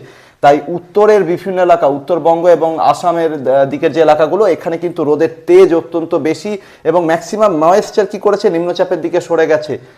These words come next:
তাই এখানে এই পরিস্থিতি জারি রয়েছে এবং পাল্লা দিয়ে কিন্তু গরমও বেড়েছে। শুধুমাত্র বঙ্গোপসাগরের এই নিম্নচাপই নয়,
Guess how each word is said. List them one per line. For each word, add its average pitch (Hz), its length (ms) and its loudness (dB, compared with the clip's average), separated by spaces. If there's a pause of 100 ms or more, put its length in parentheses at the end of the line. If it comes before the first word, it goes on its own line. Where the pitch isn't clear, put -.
(140)
তাই 175 300 6
এখানে 170 360 -2
এই 165 220 -2
পরিস্থিতি 165 520 -4
জারি 143 300 2
রয়েছে 175 420 2 (320)
এবং 170 360 0 (140)
পাল্লা 165 240 6
দিয়ে 175 180 2
কিন্তু 180 320 -2
গরমও 165 520 4
বেড়েছে। 135 440 -2 (380)
শুধুমাত্র 226 400 2
বঙ্গোপসাগরের 233 920 2
এই 233 100 6
নিম্নচাপই 220 520 -2
নয়, 139 260 -2